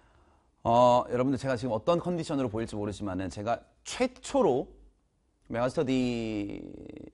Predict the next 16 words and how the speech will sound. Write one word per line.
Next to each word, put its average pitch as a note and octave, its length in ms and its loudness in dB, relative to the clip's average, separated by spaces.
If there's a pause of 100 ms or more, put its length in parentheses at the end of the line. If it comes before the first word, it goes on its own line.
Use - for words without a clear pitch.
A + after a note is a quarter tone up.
해설 D3 260 -6
강의 B2 200 -6
최초로, F3 480 -8 (1300)
제가 C3 460 -2
최초로요. D#2+ 360 -12
제, F#2 560 -10
제 G2 220 -12
입장에서. D2+ 340 -14 (1300)
이틀에 A#3+ 640 6
걸쳐서 D3+ 420 2
해설 C3 320 -4
강의를 G#2 200 -4
찍습니다. E2 560 -12 (500)
지금 B2 220 -4
이 A2 80 -2
이틀째예요. G#2 640 -8